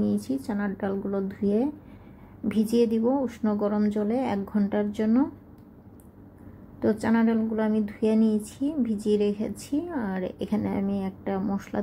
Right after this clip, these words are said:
তৈরি করব এই পুরটা বানাবার জন্য। এর জন্য আমি বেশ কিছু পেঁয়াজ কুচিয়ে নিলাম, হাফ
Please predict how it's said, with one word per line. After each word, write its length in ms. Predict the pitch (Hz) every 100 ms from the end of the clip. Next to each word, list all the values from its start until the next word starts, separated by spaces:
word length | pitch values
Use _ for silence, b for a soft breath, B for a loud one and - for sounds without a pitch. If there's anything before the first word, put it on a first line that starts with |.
| 208
তৈরি 260 | 208 208 208
করব 220 | 214 214 240 277
এই 60 | 254 -
পুরটা 320 | 208 - 196 196
বানাবার 420 | 196 202 208 202 202
জন্য। 200 | 220 220 247 277 208
এর 80 | 185 -
জন্য 140 | 208 208
আমি 120 | 202 208
বেশ 140 | 202 202 -
কিছু 200 | 202 208 196
পেঁয়াজ 260 | - 214 208
কুচিয়ে 380 | - 214 - 208 202
নিলাম, 260 | 208 226 262 - B B B B B B B B B - - - - - - - - - - - - - - -
হাফ 160 | 196